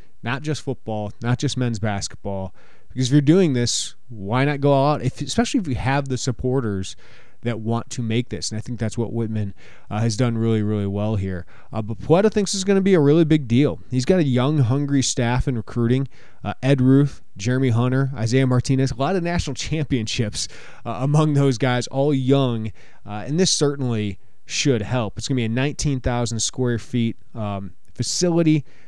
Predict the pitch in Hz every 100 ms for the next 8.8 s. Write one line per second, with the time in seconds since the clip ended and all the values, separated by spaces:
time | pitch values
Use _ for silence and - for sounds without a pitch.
0 | - 113 - 135 110 117 135 147 135 131
1 | 117 - - 139 156 135 123 120 - -
2 | - - 143 139 131 120 117 120 - 123
3 | 117 113 104 - - 135 123 123 113 107
4 | 113 107 135 123 117 110 - 113 110 -
5 | 123 120 117 110 - 113 107 113 - -
6 | 110 - - - - 120 120 117 - 110
7 | - 110 101 - 110 107 98 - - -
8 | - 202 202 214 190 160 120